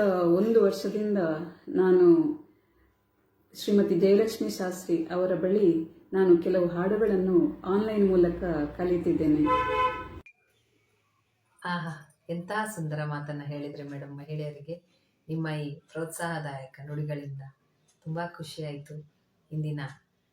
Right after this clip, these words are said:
Speaker 2: ಮಹಿಳಾ ದಿನಾಚರಣೆಯ ಅಂಗವಾಗಿ ನಿಮಗೂ ಶುಭಾಶಯವನ್ನು ತಿಳಿಸುತ್ತಾ, ನೀವು ಇಲ್ಲಿ ಬಂದು ನಿಮ್ಮ ಪರಿಚಯವನ್ನು ಹೇಳಿಕೊಂಡು ನಿಮ್ಮ ಸುಖ ಸಂತೋಷದ ಎರಡು ಮಾತುಗಳನ್ನ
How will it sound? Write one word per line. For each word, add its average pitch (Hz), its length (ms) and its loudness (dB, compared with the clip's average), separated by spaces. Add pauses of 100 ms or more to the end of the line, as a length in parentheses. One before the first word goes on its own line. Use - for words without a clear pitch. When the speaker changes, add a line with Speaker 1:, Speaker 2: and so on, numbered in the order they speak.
(180)
Speaker 2:
ಮಹಿಳಾ 160 340 -4
ದಿನಾಚರಣೆಯ 151 540 -8
ಅಂಗವಾಗಿ 139 720 -12 (420)
ನಿಮಗೂ 156 300 -6
ಶುಭಾಶಯವನ್ನು 143 840 -10
ತಿಳಿಸುತ್ತಾ, 151 720 -14 (260)
ನೀವು 156 220 -6
ಇಲ್ಲಿ 151 300 -6
ಬಂದು 147 360 -6
ನಿಮ್ಮ 147 200 -12
ಪರಿಚಯವನ್ನು 156 600 -6
ಹೇಳಿಕೊಂಡು 147 760 -12 (680)
ನಿಮ್ಮ 156 200 -6 (680)
ಸುಖ - 280 -12 (1000)
ಸಂತೋಷದ 165 560 -8 (280)
ಎರಡು 143 280 -10
ಮಾತುಗಳನ್ನ 143 500 -10